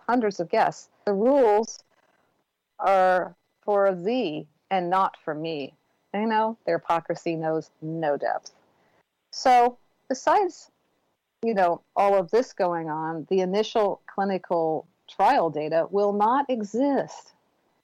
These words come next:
In fact, they won't even be able to find the virus. Long-term studies, by definition, will not exist for a number of years, and mysterious ingredients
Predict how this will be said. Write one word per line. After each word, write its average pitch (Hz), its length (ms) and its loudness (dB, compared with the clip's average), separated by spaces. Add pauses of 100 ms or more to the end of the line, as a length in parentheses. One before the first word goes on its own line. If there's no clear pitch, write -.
(120)
In 196 100 -6
fact, 294 520 2 (180)
they 190 60 0
won't 254 220 2
even 185 140 0
be 175 80 0
able 185 120 2
to 202 40 -2
find 208 260 -2
the 208 80 0
virus. 202 600 -2 (380)
Long-term 220 760 -2
studies, 190 380 0
by 175 200 -2
definition, 196 600 -4
will 175 120 -4
not 175 200 -2
exist 170 380 -4
for 185 100 -2
a 170 40 -2
number 165 360 -2
of 160 100 -4
years, 175 540 0 (480)
and 214 160 0
mysterious 262 600 2
ingredients 190 1040 -2